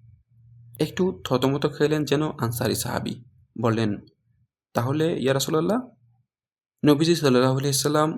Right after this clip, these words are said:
বললেন, "জুলাইবিরের জন্য।" জুলাইবির?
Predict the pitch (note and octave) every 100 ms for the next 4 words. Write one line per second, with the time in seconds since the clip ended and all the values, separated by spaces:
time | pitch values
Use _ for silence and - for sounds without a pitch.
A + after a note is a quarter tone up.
0 | A#2+ A2+ A2 D3+ F#3 - - A#2+ B2 B2
1 | A#2+ - - - - - A#2+ - _ _
2 | - A2+ A#2+ A#2+ F3+ F3 - -